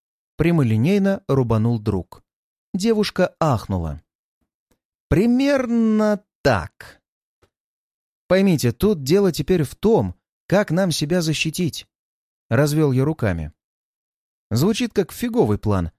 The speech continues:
но какой есть. "А как это сделать?" — спросила Юля, не выражая эмоций.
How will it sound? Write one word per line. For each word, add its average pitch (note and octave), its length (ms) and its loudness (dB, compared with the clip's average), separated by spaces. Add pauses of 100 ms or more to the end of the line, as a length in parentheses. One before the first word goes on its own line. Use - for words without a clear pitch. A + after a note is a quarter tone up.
(180)
но B3+ 320 2 (240)
какой D#3+ 340 2
есть. G2+ 420 -4 (960)
"А C3+ 100 0
как E3+ 200 0
это A#3 160 0
сделать?" — C#3+ 540 -2 (400)
спросила B2 500 0
Юля, D#3 400 0 (240)
не C3+ 120 2
выражая E3+ 400 2
эмоций. G2+ 680 -4